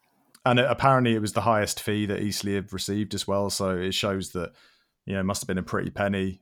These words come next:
and, uh, we must be believing in, um, Rob Atkinson in terms of someone for the future. I don't know, Ben, did you see any of the videos on Twitter of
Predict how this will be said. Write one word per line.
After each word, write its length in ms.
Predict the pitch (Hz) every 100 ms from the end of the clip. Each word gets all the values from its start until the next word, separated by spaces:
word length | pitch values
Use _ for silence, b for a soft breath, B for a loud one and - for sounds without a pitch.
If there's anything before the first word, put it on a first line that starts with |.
| -
and, 280 | 95 92 92
uh, 160 | 92
we 140 | 87 95
must 220 | 98 92
be 100 | 92
believing 480 | 90 90 95 90 87
in, 160 | 87
um, 340 | 87 87 87 82 b b b -
Rob 200 | 95 90
Atkinson 640 | 87 - 87 - 87 85 82 -
in 120 | -
terms 320 | 87 90 87 87
of 180 | 78 - -
someone 320 | - 98 90
for 120 | 85 85
the 80 |
future. 440 | - 95 92 - 85 b b b -
I 60 |
don't 160 | 120 156
know, 480 | 156 143 135 - - - _
Ben, 200 | - 135
did 120 | 131 117
you 120 | 131
see 180 | - 135
any 140 | 131
of 60 | 123
the 60 |
videos 640 | 117 127 135 131 127 - 123
on 140 | 120
Twitter 460 | 117 127 - 131 120
of 240 | 104 -